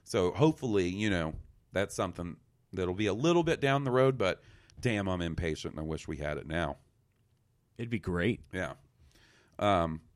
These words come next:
Speaker 1: I, I'm looking for a really solid one-player experience, too. Uh, maybe with, m-, m-, you know, optional multiplayer, but I really want a,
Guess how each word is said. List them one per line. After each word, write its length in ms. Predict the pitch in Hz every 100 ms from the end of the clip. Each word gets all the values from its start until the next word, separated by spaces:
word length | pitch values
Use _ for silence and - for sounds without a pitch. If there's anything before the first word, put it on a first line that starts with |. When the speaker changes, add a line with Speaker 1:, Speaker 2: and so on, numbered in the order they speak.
| _ -
Speaker 1:
I, 180 | - 80
I'm 220 | - 226
looking 240 | 311 330 302
for 160 | 330
a 40 | 294
really 240 | 294 285
solid 380 | - 220 220 180
one-player 600 | 123 151 160 123 101 87
experience, 640 | 78 - 104 90 78 73
too. 280 | - 123 85 - _ _ _ -
Uh, 140 | 107 101
maybe 360 | 117 135 202
with, 200 | 170 151
m-, 160 | 139 156
m-, 120 | 147 -
you 160 | 156 160
know, 160 | 110 107
optional 420 | 120 127 143 131
multiplayer, 640 | 120 127 143 139 143 147 135
but 120 | 113
I 40 |
really 300 | 110 160 151
want 280 | 127 113
a, 60 | 92